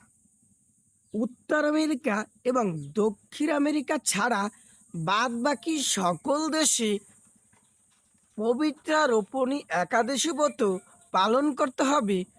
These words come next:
ষোলোই আগস্ট শুক্রবার দিন এবং পনেরোই আগস্ট বৃহস্পতিবার আমেরিকা, কানাডা, জাপান, আর্জেন্টিনা, পেরু,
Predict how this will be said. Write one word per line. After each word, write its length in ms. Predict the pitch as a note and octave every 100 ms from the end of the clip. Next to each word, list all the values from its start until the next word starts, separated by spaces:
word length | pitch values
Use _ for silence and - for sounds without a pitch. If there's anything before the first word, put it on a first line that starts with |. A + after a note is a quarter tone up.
| -
ষোলোই 680 | - - G#3 A#3 C4+ C#4+ D4
আগস্ট 600 | - G#3+ G#3 A3 B3+ - - _ -
শুক্রবার 800 | - - B3+ - B3 G3 E3+ C#3
দিন 240 | C#3 B2+ C3 _ _ _ _ _ _ _ _ _ _ _ _ -
এবং 300 | C#4 C4+ G3+ -
পনেরোই 580 | G#3+ A3+ C4+ C#4+ D4 D#4+ -
আগস্ট 640 | A3 A3+ A#3 A#3+ C4+ - - - _ _
বৃহস্পতিবার 1160 | E3 D#3 G3+ A3+ C#4 - E4 D4+ D#4 A#3 F3 F#3 F3 - - - _ _ _ _ _ _
আমেরিকা, 720 | C#4+ A3+ A#3 A#3 - A3+ G#3+ A3 -
কানাডা, 600 | F#3+ G3+ G#3 G#3 G3+ G3+ B3
জাপান, 640 | E3 F#3 F#3+ - F#3+ F#3+ G3 - -
আর্জেন্টিনা, 880 | F#3+ A3 G#3+ A#3 F#3+ A3 G3 F#3+ F#3+ - -
পেরু, 600 | A3+ A#3 A3+ A3+ A3